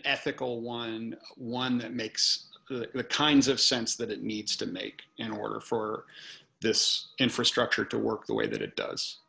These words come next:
Uh, um, I think we'll end up having to really face those issues.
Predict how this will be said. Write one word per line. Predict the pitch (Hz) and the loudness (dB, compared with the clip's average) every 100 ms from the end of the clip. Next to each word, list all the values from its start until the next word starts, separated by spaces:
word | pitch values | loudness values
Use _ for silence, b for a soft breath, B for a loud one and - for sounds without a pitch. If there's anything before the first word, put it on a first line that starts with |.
| _ _ _ _ _ - | _ _ _ _ _ -4
Uh, | 120 120 117 | 0 0 0
um, | 131 120 113 - | 2 4 4 2
I | 135 | 2
think | - 147 - | 4 4 6
we'll | 131 131 | 6 8
end | 123 | 6
up | 117 - | 4 2
having | 117 110 110 | 2 2 0
to | 110 | -4
really | 110 107 | -6 -8
face | - 107 - | -6 -6 -4
those | - 107 - | -6 -8 -8
issues. | - - - - - | -8 -8 -10 -14 -16